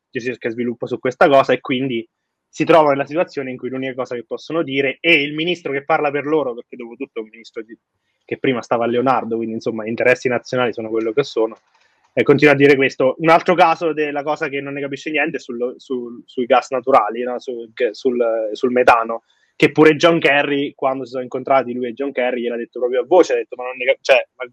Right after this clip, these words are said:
che stai, non è vero questa cosa che il metano è buono e sarà il, il,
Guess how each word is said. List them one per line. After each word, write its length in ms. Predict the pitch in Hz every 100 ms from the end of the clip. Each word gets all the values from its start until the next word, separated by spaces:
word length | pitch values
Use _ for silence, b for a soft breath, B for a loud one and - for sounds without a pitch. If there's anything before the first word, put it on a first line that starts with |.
| _
che 120 | -
stai, 340 | 156 196 135 123
non 140 | 151
è 100 | 185
vero 340 | 135 185 139 123
questa 260 | 123 - 123
cosa 300 | 127 117 123
che 340 | 120 117 104 b b b _
il 160 | 135 131
metano 420 | 131 135 135 131
è 60 |
buono 480 | 123 127 135 135 135
e 40 | 123
sarà 300 | 139 127 127
il, 80 |
il, 600 | 131 127 120 117 120 113